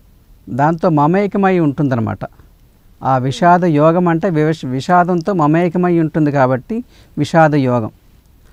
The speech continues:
మోక్ష సన్యా-, భక్తి యోగం అంటే భక్తితో మమేకమై ఉంటుంది.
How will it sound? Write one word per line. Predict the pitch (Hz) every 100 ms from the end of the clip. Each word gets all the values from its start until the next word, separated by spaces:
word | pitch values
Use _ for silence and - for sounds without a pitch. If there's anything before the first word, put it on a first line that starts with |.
| _ - _ - -
మోక్ష | 131 156 160
సన్యా-, | 170 165 165 170 156 127
భక్తి | 143 147 180
యోగం | 180 170 170
అంటే | 165 147 196 254
భక్తితో | 196 143 147 - 180 196
మమేకమై | 165 160 175 170 170 156
ఉంటుంది. | 139 113 117 98